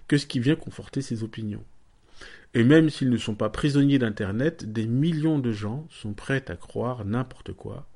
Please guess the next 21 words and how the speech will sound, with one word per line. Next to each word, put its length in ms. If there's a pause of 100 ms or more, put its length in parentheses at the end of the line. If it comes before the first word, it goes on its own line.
(200)
comme 180
en 80
témoigne 420
la 120
force 260
des 80
rumeurs. 480 (880)
De 100
ce 220
fait, 480
n'importe 520
qui 200
peut 160
tenir 300
pour 280
avéré 460
ce 100
qui 140
ne 60
l'est 100
pas, 360